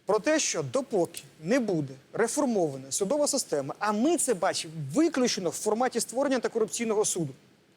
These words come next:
доти робота, яка проводиться антикорупційним бюро, не буде до кінця давати результат. Да, е, по їхніх справах багато повернуто в державу.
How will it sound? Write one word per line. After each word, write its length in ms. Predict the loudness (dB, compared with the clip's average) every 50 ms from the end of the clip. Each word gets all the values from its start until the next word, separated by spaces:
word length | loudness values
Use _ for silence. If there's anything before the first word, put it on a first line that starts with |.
| _ _ _ _ _ _ _ _ _ _ _ _ _ _ _ -12
доти 440 | -2 0 2 2 2 0 -2 -12 -16 -8 -4
робота, 460 | 0 0 0 2 2 2 2 2 0
яка 200 | -2 0 -2 -4
проводиться 280 | -2 -2 -4 -2 -2 -2
антикорупційним 580 | -4 -2 -2 -2 -2 -2 -2 -4 -2 0 0
бюро, 300 | 2 2 2 2 2 0 -2 -8 -20 -20 _ _ _ _ _ _ _ _ _ _ _ _ _ _ _ _ _ _ _ _ _ _ _ _ _ _ _
не 160 | -2 0 0 2
буде 380 | 2 0 0 0 0 -2 -2 -4 -6 -18 -20 _ _ _ _ -4
до 140 | -2 -2 -2
кінця 480 | -2 -2 -4 -2 0 0 2 0 0 -2 -6 -16 -16 -10
давати 440 | -4 0 2 2 2 2 2 0 0
результат. 460 | 0 2 0 0 0 0 0 0 0 -4 -12 -20 -20 -20 _ -6
Да, 420 | -2 0 2 4 4 4 2 0 -2 -8 -20 -20 -10 -2
е, 180 | 0 2 2 0 0 0
по 120 | 0 2
їхніх 400 | 2 4 2 0 0 -2 -2 -2
справах 460 | -2 -2 0 2 2 4 4 4 2 0
багато 540 | 0 0 0 0 2 2 0 2 2 0
повернуто 460 | 0 2 2 2 2 2 2 2 2 4
в 40 |
державу. 500 | 4 4 4 4 2 4 4 2 2 2